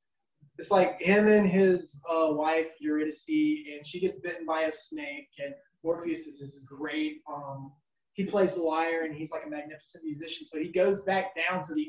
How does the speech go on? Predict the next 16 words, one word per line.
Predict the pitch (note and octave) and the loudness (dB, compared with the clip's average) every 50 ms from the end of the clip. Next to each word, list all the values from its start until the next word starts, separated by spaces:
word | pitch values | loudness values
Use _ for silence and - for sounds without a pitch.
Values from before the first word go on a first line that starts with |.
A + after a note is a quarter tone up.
| D#3 | -4
underworld, | D#3+ F3+ F3+ E3 D#3 C3+ - - - - - - _ _ _ _ _ _ _ _ _ _ _ _ - | -4 -2 -2 -4 -4 -6 -10 -16 -16 -16 -18 -20 _ _ _ _ _ _ _ _ _ _ _ _ -2
to, | F#3 F3 D#3+ - - | 0 0 0 0 -2
and | D#3+ D#3+ | -2 0
he's, | F#3 G#3 F#3+ F#3+ | 0 2 2 2
like, | F#3 D#3+ D3+ - - - _ _ | 2 2 0 -2 -6 -14 _ _
he's, | - A3+ A3 | -10 -4 -2
like, | G#3 - - | -2 -2 -2
charming | - - G3 G#3 G#3+ G#3 G3 F#3+ | -2 -2 0 2 4 4 4 2
his | F3+ E3 F3 | 0 2 2
way | F#3 F#3+ F#3 | 4 4 4
there, | D#3+ E3+ E3+ F3+ F3+ F3+ F3+ | 2 0 0 -2 -2 -2 -4
he's | F#3+ - - | -8 -10 -8
singing | - F3+ F#3 F#3 F#3 F#3 | -6 -4 -4 -2 -2 -4
to | F#3 | -4
people, | - F#3+ F#3 F#3 - F3+ F#3 F#3 F#3 F3 F3 | -6 -6 -8 -6 -4 -2 0 0 0 0 -2
and | D#3+ D3+ C#3+ | -4 -6 -8